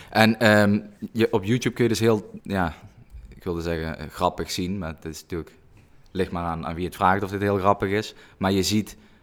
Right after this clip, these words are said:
dat die settlements, dat trekt dus op, hè? Dus dat per jaar wordt dat verder. Nou, waarom maken wij deze podcast vandaag? Deze week is de vlam in de pan geslagen in, ehm, de wijk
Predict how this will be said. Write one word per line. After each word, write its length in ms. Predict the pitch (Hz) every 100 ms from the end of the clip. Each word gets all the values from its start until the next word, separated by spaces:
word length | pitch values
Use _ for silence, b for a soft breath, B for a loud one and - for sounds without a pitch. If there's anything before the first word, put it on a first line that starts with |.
| b b -
dat 360 | 104 101 98 -
die 100 | 98
settlements, 480 | - 110 113 110
dat 180 | - -
trekt 220 | - 113
dus 160 | - - -
op, 240 | 120 95
hè? 120 | 95 110
Dus 140 | 101
dat 200 | 101 -
per 200 | 107 107
jaar 300 | 98 92 92
wordt 180 | 92 85
dat 160 | 85
verder. 420 | - 87 98 127 160 B B B
Nou, 220 | 98 62
waarom 240 | 107 113 113
maken 220 | 104 101
wij 120 | 95
deze 180 | 92 90
podcast 440 | - 135 - 120
vandaag? 380 | - 107 107 104
Deze 280 | 95 110 101
week 200 | 95 90
is 160 | 87 -
de 100 | 82
vlam 380 | 85 107 104 -
in 120 | 95
de 60 |
pan 320 | - 123 123 123
geslagen 580 | 104 107 95 90 90 - B B B B
in, 380 | 98 90 87 -
ehm, 520 | - 85 82 78 73 73 - B B B - -
de 140 | 101
wijk 400 | 95 92 82 -